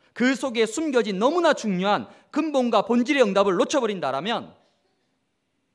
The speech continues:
사탄이 뒤에서 제일 박수치고 좋아하겠죠.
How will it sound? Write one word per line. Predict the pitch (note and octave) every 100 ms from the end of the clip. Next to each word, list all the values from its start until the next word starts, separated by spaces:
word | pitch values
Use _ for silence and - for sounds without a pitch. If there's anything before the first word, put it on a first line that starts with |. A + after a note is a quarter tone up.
| _ _ _
사탄이 | - F3+ A3 F#3
뒤에서 | - D3 C#3+ A2
제일 | - C4 C#4+ A2+ _ _ _ _ _
박수치고 | - D3+ G3+ F#3+ C3 A#2 F2+ _ _ _
좋아하겠죠. | - C3+ C3+ - _